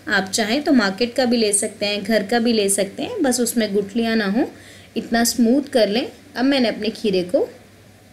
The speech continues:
अपनी दही में मिला दिया है अच्छे से,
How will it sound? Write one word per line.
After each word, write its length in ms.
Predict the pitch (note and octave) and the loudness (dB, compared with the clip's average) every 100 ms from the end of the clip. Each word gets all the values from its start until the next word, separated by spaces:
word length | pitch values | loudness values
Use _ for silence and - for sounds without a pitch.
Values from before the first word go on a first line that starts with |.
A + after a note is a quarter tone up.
| - - - - | -20 -20 -20 -14
अपनी 260 | G#3 A3 G3+ | -12 -6 -2
दही 320 | F#3+ G3+ G3+ | -2 -2 -2
में 140 | G3+ G3+ | -2 -2
मिला 360 | G3 F#3 F#3 G3 | 0 0 0 -2
दिया 240 | G#3 G#3 | 0 0
है 200 | G3 B3 G4 - - - | 0 -2 -6 -14 -20 -8
अच्छे 300 | A3+ - A#3+ | -8 -2 -2
से, 220 | A3 G#4 | -2 -6